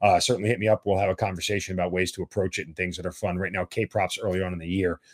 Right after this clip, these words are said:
and the unders are starting to trend. So, and a lot of unders are starting to trend because of what we've seen from a truncated spring training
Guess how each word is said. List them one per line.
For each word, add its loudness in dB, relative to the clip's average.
and 2
the 2
unders 2
are -4
starting 2
to -6
trend. -2
So, 2
and 4
a 10
lot 12
of 8
unders 6
are -4
starting 4
to -4
trend 2
because 8
of 4
what 6
we've 0
seen 2
from -2
a -4
truncated 2
spring -2
training 6